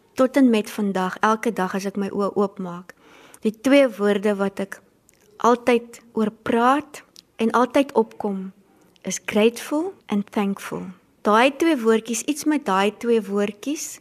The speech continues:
sal ek verf. Iets met die natuur te doen, want net om jou oë oop te maak, net om elke dag jou oë oop te maak, is net die genade van bo.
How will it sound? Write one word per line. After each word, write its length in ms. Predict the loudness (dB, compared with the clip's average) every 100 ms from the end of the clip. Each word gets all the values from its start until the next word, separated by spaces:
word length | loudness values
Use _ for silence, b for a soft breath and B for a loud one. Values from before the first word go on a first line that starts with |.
| -12
sal 320 | 0 0 0 -4
ek 120 | -8
verf. 500 | -10 -10 -12 -18 -20 -20 _ _ _
Iets 240 | -4 -2 0
met 160 | 2
die 100 | 4
natuur 720 | 2 2 -2 -4 -2 -2 -4 -8 b b b b b -4
te 140 | -4
doen, 460 | 0 0 2 -2 -6 _ b b b -2
want 320 | 2 2 2
net 440 | 2 2 0 -20 -20 b b b b 2
om 80 | 4
jou 160 | 2 2
oë 240 | 2 4
oop 240 | 4 -2 -4
te 120 | -6
maak, 420 | -6 -8 -12 -18 -20 _ b b b 2
net 240 | 2 2
om 80 | -2 2
elke 320 | 2 2 -4
dag 460 | -2 -4 -4 -8 -16 b b 0
jou 140 | 2 2
oë 300 | 4 4 4
oop 240 | 0 0
te 80 | -4
maak, 540 | -4 -4 -6 -10 -18 _ b b b -4
is 320 | -2 -2 -4 -6 _ -4
net 220 | 2 2
die 100 | 2
genade 520 | 0 -2 0 -2 -4
van 260 | -6 -8 -8
bo. 220 | -8 -8